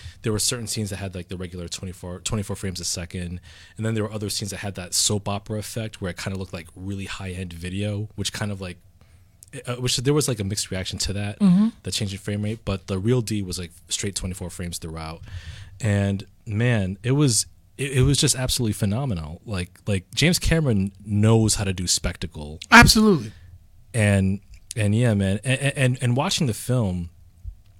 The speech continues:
Speaker 1: yeah, I'm, I'm still, I'm, I'm still puzzled as to why the first Avatar wasn't,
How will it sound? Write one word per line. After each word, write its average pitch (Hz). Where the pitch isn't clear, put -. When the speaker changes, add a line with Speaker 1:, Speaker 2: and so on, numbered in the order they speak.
Speaker 1:
yeah, 156
I'm, 139
I'm 139
still, 170
I'm, 139
I'm 180
still 202
puzzled 160
as 120
to -
why 110
the 113
first -
Avatar 131
wasn't, 127